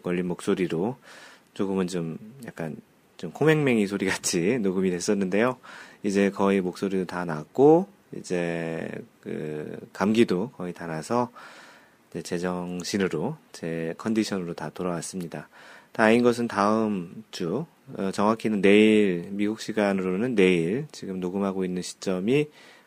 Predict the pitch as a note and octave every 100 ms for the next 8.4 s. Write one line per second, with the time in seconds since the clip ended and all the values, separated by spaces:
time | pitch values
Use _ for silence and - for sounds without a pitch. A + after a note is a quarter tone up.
0 | _ G#2 G#2+ G#2 F#2 E2 F2 A#2 C#3 -
1 | _ - F2+ F2 F2+ F2 F#2 A2 G#2+ G2+
2 | F2 D#2+ D#2+ D#2+ - A2 G#2+ F#2+ G2+ B2+
3 | C#3 C3 G#2+ D#2 - A2 G#2+ G2+ F#2 F2+
4 | F#2+ F#2+ - D#2 D#2+ F2+ A#2+ B2 - -
5 | - - _ _ - E2+ G2+ G#2+ - F2+
6 | F2 F2 E2+ D3 - D#2+ E2 F2 E2 E2
7 | D#2+ D#2+ D#2 D#2+ F2 E2+ D#2+ D#2 D#2+ F#2
8 | F#2 E2+ E2+